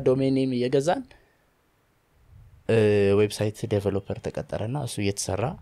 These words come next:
ዶሜን ኔም እየገዛን በነበረበት ሰዓት ላይ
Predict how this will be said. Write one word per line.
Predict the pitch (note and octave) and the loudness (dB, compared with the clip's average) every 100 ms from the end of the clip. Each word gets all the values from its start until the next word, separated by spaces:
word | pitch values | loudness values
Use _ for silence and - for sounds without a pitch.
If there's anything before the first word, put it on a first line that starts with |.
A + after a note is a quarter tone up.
| - - | -20 -12
ዶሜን | - F#2 G2 | -6 -2 -2
ኔም | F#2+ F#2 | -2 -2
እየገዛን | F#2+ F#2+ F#2 F#2+ G2 | -2 0 -2 -2 -6
በነበረበት | F#2 F#2 G2+ F2+ G2 G2 | -6 -8 -6 -8 -6 -8
ሰዓት | - F#2+ - | -6 -6 -2
ላይ | E3 | -2